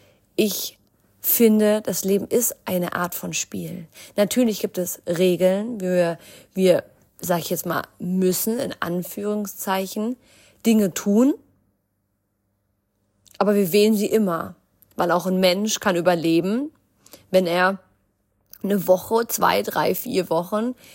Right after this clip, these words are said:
wie auch immer, nichts isst. Atmen müssen wir sozusagen, das ist klar, das ist so, das ist natürlich komplett menschlich und andere Dinge natürlich auch, aber ansonsten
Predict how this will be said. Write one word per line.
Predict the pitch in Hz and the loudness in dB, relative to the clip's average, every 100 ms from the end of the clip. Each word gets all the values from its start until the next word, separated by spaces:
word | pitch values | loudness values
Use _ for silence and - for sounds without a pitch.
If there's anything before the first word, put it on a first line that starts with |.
| - | -12
wie | 196 190 | -2 -2
auch | 165 | -2
immer, | - 196 202 - | -2 0 0 -2
nichts | 202 175 - - | -2 -2 -4 -4
isst. | - 180 - - - _ _ _ _ _ _ _ _ _ _ _ _ _ - | -2 0 -2 -10 -18 _ _ _ _ _ _ _ _ _ _ _ _ _ 0
Atmen | 180 202 240 240 285 285 | 2 2 4 4 4 0
müssen | 185 180 175 196 | 0 0 2 2
wir | 196 | 4
sozusagen, | 214 202 233 233 202 269 | 4 2 0 2 2 0
das | 196 165 | -4 -8
ist | - - | -12 -14
klar, | 165 160 170 | -8 -4 -2
das | - 185 | -2 -4
ist | 180 - | -4 -2
so, | 190 180 - - - - _ - | 0 -2 -4 -20 -20 -20 _ -6
das | 190 - | -6 -4
ist | 175 | -6
natürlich | 185 175 170 170 165 _ | -6 -6 -4 -4 -8 _
komplett | - 196 170 - | -4 -2 -2 -4
menschlich | 139 160 - 240 320 - _ _ _ _ _ | -8 -6 -4 -4 -4 -12 _ _ _ _ _
und | - - | -4 -4
andere | - 180 165 | -2 -4 -2
Dinge | 175 170 | -2 -2
natürlich | 170 160 - 160 - - | -4 -6 -8 -10 -8 -2
auch, | 165 277 311 | -2 -2 -6
aber | - 190 185 190 - | -4 -2 0 0 0
ansonsten | 190 175 170 175 - 233 | -2 -2 -2 -4 -4 -8